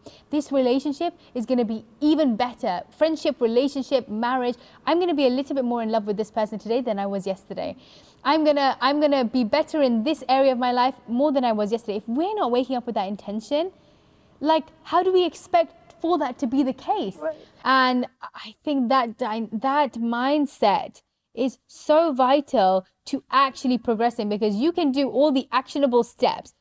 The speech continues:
Speaker 1: to make that happen. But if in your mind you are telling yourself, "It's never gonna be better, this is it, it's never gonna get better, it's never gonna get better, it's never gonna get better." And yes, that doesn't mean you go, don't go through your crazy ups and downs, but today's gonna be better than yesterday. Just that mindset, even if it doesn't, even if the worst thing happens to you that day,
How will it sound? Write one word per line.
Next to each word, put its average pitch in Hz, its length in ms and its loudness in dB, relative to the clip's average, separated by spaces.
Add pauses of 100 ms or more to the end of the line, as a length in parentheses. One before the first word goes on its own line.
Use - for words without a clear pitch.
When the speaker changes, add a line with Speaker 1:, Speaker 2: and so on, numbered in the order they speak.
(120)
Speaker 1:
to 311 140 2
make 302 240 2
that 233 120 2
happen. 202 380 0 (260)
But 320 120 4
if 370 140 2
in 381 160 2
your 349 160 4
mind 294 480 2
you 285 100 4
are 277 60 6
telling 359 360 2
yourself, 269 440 4 (120)
"It's 247 140 -4
never 220 280 0
gonna 214 120 0
be 202 80 0
better, 185 300 -4 (200)
this 247 160 -2
is 226 180 -6
it, 220 220 2 (120)
it's 220 140 -6
never 262 340 2
gonna 254 160 4
get 214 160 2
better, 208 200 -2
it's - 160 -6
never 277 280 2
gonna 294 160 2
get 269 140 2
better, 240 180 -2
it's 220 80 -2
never 233 240 0
gonna 226 140 -2
get 196 160 0
better." 196 440 -2 (300)
And 277 140 0
yes, 320 180 2
that 220 120 -2
doesn't 262 180 -2
mean 240 100 0
you 214 80 -2
go, 196 120 -2
don't 208 220 0
go 202 120 0
through 202 200 -6
your 170 120 -4
crazy 196 420 -2
ups - 220 -6
and 190 100 -4
downs, 180 320 -4 (240)
but - 140 -12
today's 269 320 0
gonna 254 160 -2
be 240 80 -2
better 190 220 -6
than 185 180 -8
yesterday. - 480 -12 (280)
Just 320 200 0
that 226 140 -2
mindset, 226 320 -4
even 359 200 2
if - 100 -2
it 240 80 -2
doesn't, 240 240 2
even 302 200 0
if - 60 -4
the 196 80 -2
worst 294 360 2
thing 285 120 -2
happens 277 300 -2
to 269 80 2
you 262 80 4
that 247 200 0
day, 269 320 2